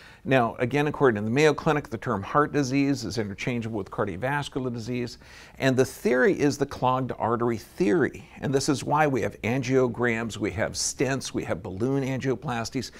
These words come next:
we have bypass surgery. The entire theory is that the clogged arteries are, are causing the damage,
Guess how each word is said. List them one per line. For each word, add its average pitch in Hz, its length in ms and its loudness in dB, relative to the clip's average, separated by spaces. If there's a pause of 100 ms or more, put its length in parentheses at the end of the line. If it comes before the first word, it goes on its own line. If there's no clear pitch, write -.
(280)
we 117 80 8
have - 140 6
bypass 135 480 6
surgery. 113 300 2
The 120 140 0
entire 143 360 2
theory 165 540 2 (380)
is 143 240 6
that 135 180 6
the 123 80 -2
clogged 151 500 0 (120)
arteries 113 760 -2
are, 110 400 6 (120)
are 104 140 0
causing 127 540 -4
the 113 60 -6
damage, 151 680 -6